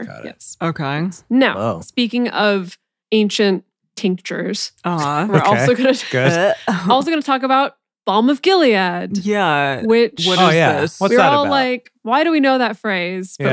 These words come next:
Speaker 1: Yeah.
Speaker 2: can't point to why we know that phrase.
Speaker 3: It does
Speaker 2: So
Speaker 3: feel familiar even to me. So th-, I think that's
Speaker 2: Yeah,
Speaker 3: saying
Speaker 2: yeah.
Speaker 3: something.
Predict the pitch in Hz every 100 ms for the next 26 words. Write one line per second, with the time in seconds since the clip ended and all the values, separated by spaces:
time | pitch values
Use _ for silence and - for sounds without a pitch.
0 | 117 101 226 208 - 202 190 202 175 165
1 | 180 165 170 - - - 196 - 202 202
2 | 226 220 202 202 - 196 180 175 156 170
3 | 165 165 160 156 156 151 151 147 147 143
4 | 143 139 147 170 - 143 202 262 254 233
5 | 220 185 175 156 143 208 180 185 110 104
6 | 175